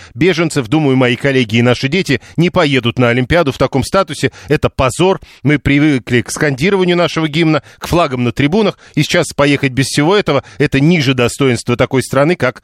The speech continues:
Россия. Ирина Винер, это цитата. А, голосование мы запустили.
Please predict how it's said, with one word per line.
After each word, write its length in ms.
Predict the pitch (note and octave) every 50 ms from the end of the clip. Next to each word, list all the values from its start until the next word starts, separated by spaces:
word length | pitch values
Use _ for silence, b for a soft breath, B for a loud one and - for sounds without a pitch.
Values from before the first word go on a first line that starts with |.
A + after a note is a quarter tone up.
| b b b
Россия. 480 | b C3 B2+ A2+ - - B2 A#2 A2 G2+ B B B B B
Ирина 240 | E3 F3+ G3+ G3 F3+
Винер, 320 | D3 C3+ B2+ A#2+ A#2 A2 - -
это 180 | - F3 - E3
цитата. 460 | - - D#3+ - A#2+ A#2 - G#2+ G2 B B B B B
А, 280 | D3 D3+ D3+ D3+ C3
голосование 680 | C#3 C#3 F#3+ G#3 G3+ - D3+ F3 F#3 D3+ C3+ C3+ C3 C3
мы 100 | C#3 C3
запустили. 560 | A#2+ C#3+ - E3+ - - - A3+ G#3 F#3+ -